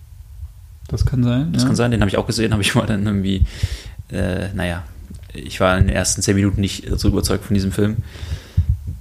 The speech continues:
Speaker 2: dass ich dann mich dagegen entschieden habe.
Speaker 1: Also hast du ihn nicht gesehen?
Speaker 2: Ich hab ihn nicht gesehen.
Speaker 1: Ja. Der, ich wollte, der ist immer noch auf meiner Liste, hab noch nicht geschafft zu gucken.
Speaker 2: Venom?
Speaker 1: Ähm, stimmt, Venom.
Speaker 2: Hab ich auch noch nicht gesehen.
Speaker 1: Hab ich ge-, vorgestern gesehen, glaub ich.
Speaker 2: Okay. Zu empfehlen oder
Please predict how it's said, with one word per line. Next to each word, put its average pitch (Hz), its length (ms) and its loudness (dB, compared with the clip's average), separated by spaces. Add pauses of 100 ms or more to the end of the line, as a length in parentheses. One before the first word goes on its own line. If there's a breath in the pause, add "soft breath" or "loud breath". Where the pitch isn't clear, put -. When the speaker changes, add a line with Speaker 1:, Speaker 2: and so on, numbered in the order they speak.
(400)
Speaker 2:
dass - 160 -4
ich - 120 -2
dann 92 360 0
mich - 140 0
dagegen 95 320 2
entschieden 92 360 -4
habe. 98 280 0 (380)
Speaker 1:
Also 123 200 6
hast 117 180 2
du 117 60 6
ihn 113 40 8
nicht 110 160 2
gesehen? 143 180 -2
Speaker 2:
Ich 226 80 0
hab 101 100 0
ihn 95 80 4
nicht 95 160 0
gesehen. 92 300 -4 (140)
Speaker 1:
Ja. - 140 -6 (640 loud breath)
Der, 135 140 0
ich 127 160 -4
wollte, 135 180 6 (120)
der 127 160 2
ist 123 100 0
immer 123 140 4
noch 120 80 6
auf 113 80 0
meiner 117 160 2
Liste, - 240 -2
hab - 160 2
noch 131 100 2
nicht 123 140 -2
geschafft - 280 -6
zu - 100 -2
gucken. - 260 -2 (420 loud breath)
Speaker 2:
Venom? 104 400 2
Speaker 1:
Ähm, 117 500 4 (120)
stimmt, 127 260 4
Venom. 147 380 2 (340)
Speaker 2:
Hab - 80 -18
ich - 120 -12
auch 104 40 -2
noch 104 100 2
nicht 101 140 0
gesehen. 101 340 -2
Speaker 1:
Hab 135 120 0
ich - 260 -4 (240)
ge-, 180 140 -4
vorgestern - 480 0
gesehen, 92 220 -6 (120)
glaub - 140 -6
ich. - 60 -8
Speaker 2:
Okay. 113 200 0 (260)
Zu 127 120 0
empfehlen 143 340 4
oder 113 300 0